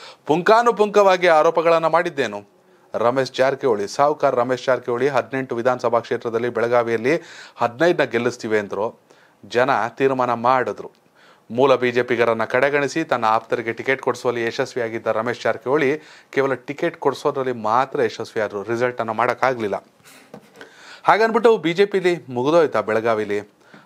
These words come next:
ಅದೇ ಈಗ ಅತಿ ದೊಡ್ಡ ಸವಾಲು. ಮೂಲ ವಲಸಿಗರ, ಮೂಲ ಬಿ ಜೆ ಪಿಗರನ್ನ ನೀವು ಕಡೆಗಣಿಸಿದ್ರಿ, ಹೀಗಾಗಿ ನಾವು ಮತ್ತೆ ನಿಮ್ ಜೊತೆ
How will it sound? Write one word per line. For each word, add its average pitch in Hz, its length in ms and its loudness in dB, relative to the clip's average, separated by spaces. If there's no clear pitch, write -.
ಅದೇ 131 280 2
ಈಗ 117 120 0
ಅತಿ 107 240 -4
ದೊಡ್ಡ 110 200 -4
ಸವಾಲು. 107 600 -4
ಮೂಲ 160 180 6
ವಲಸಿಗರ, 185 560 4
ಮೂಲ 156 280 2
ಬಿ 151 140 0
ಜೆ 165 120 0
ಪಿಗರನ್ನ 131 400 0
ನೀವು 143 200 2
ಕಡೆಗಣಿಸಿದ್ರಿ, 117 760 -2
ಹೀಗಾಗಿ 135 420 -2
ನಾವು 139 580 2
ಮತ್ತೆ 160 240 2
ನಿಮ್ 147 180 -2
ಜೊತೆ 123 480 0